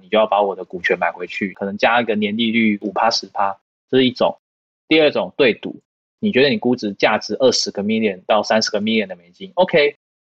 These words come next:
我觉得你有机会，可是我觉得你现在不值这个价格，那我觉得你的 financial forecast，就是财测，不可能做到像你讲的那样的一个估值的时候，我可能也会设定一个对赌条款，说：“好，你没有做到，那你就要补股票给我嘛。”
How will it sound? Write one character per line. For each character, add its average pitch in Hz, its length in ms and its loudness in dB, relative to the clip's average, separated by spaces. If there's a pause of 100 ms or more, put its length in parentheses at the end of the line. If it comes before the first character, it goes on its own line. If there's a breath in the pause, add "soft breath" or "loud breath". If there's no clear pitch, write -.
(300)
我 127 180 0
觉 180 120 4
得 214 40 4
你 117 200 -2
有 104 120 0
机 120 300 -8
会， 117 160 0
可 104 60 -4
是 156 80 2
我 131 100 6
觉 120 100 -2
得 123 60 2
你 95 240 -4
现 135 160 0
在 120 100 4
不 120 120 -2
值 - 160 -8
这 107 80 -10
个 101 80 -4
价 98 240 -4
格， - 180 -20
那 139 100 2
我 117 140 0
觉 120 160 -2
得 135 80 -6
你 101 140 -12
的 101 140 -6
financial 113 440 -2
forecast， 120 360 0
就 143 100 4
是 147 80 4
财 101 240 -2
测， 120 320 0 (480)
不 196 80 2
可 135 80 2
能 98 120 0
做 131 140 2
到 123 60 4
像 135 180 2
你 92 200 -10
讲 90 220 -4
的 90 120 -6
那 127 80 2
样 117 120 2
的 95 100 -4
一 98 40 0
个 95 140 -6
估 107 180 -4
值 101 140 -6
的 85 80 -8
时 95 100 -6
候， 90 60 -4
我 151 160 2
可 - 100 0
能 101 100 2
也 90 80 -8
会 107 120 2
设 113 180 0
定 104 140 -2
一 98 40 -6
个 98 120 -8
对 117 180 4
赌 90 140 -6
条 90 180 -10
款， 98 240 -10
说 107 120 -8
：“好， 107 120 0
你 104 140 -6
没 147 80 -2
有 180 100 2
做 143 180 2
到， 113 300 0
那 120 80 0
你 110 80 -8
就 110 80 -2
要 113 80 2
补 107 160 -6
股 98 140 -20
票 107 180 2
给 87 160 -6
我 87 240 -16
嘛。” - 60 -20